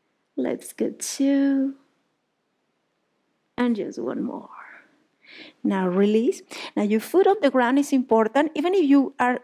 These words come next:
touching the ground and creating tension like a grip in the ground with your little toe, it's gonna be great for stability for your hips.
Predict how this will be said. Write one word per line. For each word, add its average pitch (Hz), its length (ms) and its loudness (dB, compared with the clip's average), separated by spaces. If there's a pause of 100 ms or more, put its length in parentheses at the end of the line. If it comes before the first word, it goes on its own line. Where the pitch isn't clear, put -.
(140)
touching 269 340 0
the 254 80 0
ground 226 300 2
and 226 100 -2
creating 233 640 0 (300)
tension 220 320 0
like 202 180 0
a 202 140 -2 (220)
grip 220 360 4
in 277 100 4
the 262 100 4
ground 220 260 0
with 208 140 0
your 202 160 4
little 247 440 0
toe, 277 300 2 (300)
it's 190 120 -4
gonna 220 260 0
be 208 140 -4
great 202 320 0
for 220 180 -2
stability 208 600 -2
for 208 200 -2
your 226 200 0
hips. - 340 -4